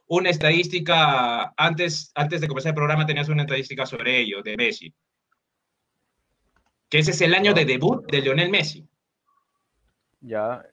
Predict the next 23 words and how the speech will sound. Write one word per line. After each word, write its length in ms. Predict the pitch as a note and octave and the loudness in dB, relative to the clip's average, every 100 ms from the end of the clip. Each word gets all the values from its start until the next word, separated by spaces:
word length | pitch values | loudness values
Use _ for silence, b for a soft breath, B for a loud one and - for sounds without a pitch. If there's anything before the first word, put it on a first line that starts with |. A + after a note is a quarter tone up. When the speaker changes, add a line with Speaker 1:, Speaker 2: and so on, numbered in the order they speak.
| _ | _
Speaker 2:
no, 180 | C3 C3 | -2 2
el 140 | B2 | 2
año 180 | D3+ E3 | 2 0
de 80 | C3 | -2
debut 240 | B2 D#3+ | -2 -2
de 100 | B2+ | -2
Messi, 400 | C3 D#3 C#3 B2 - | 0 -4 -6 -10 -6
eh, 760 | A#2+ A#2 A2 G#2 G2 F2+ D#2 | -2 0 0 -2 -4 -6 -8
cuando 240 | - A2 A2 | -8 -6 -6
Cristiano 320 | A#2 F#3+ F3 | -6 -2 0
Ronaldo 320 | D3+ D3+ A2+ | 2 0 0
llega 640 | A2+ D3+ B2 G2+ G2+ - _ - | 0 0 2 0 -2 -6 _ -6
a, 400 | F#2+ E2+ D#2 G#1+ | -4 -2 -4 -8
al, 460 | F#2 G2+ F#2+ D#2 - - | -10 -8 -8 -10 -16 -16
al 180 | F2+ F#2 | -14 -8
Manchester 500 | A#2+ B2+ A#2+ - D3 | -8 -6 -6 -4 -2
era 140 | A#2+ G#2+ | 0 -2
dos 180 | F#2+ C#3 | -4 -10
mil 120 | C#3+ | -6
tres, 200 | D3+ D3 | -6 -6
dos 140 | A2+ | -8
mil 120 | B2 - | -14 -4
cuatro. 420 | G#2+ F2+ - | -2 -2 -10